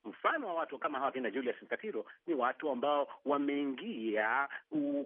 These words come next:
kwa matumaini na mategemeo kama vyama viwajenge majina, halafu waweze,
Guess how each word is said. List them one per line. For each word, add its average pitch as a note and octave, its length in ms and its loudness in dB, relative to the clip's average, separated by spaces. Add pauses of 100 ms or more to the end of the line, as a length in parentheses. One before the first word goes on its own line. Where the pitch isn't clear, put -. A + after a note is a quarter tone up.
kwa - 140 2
matumaini D3+ 880 0
na D3 100 4
mategemeo C3 580 0
kama A2+ 240 -2
vyama A#3 340 2
viwajenge A3 580 0
majina, C3+ 560 -2
halafu F#3+ 500 -2
waweze, G3 440 0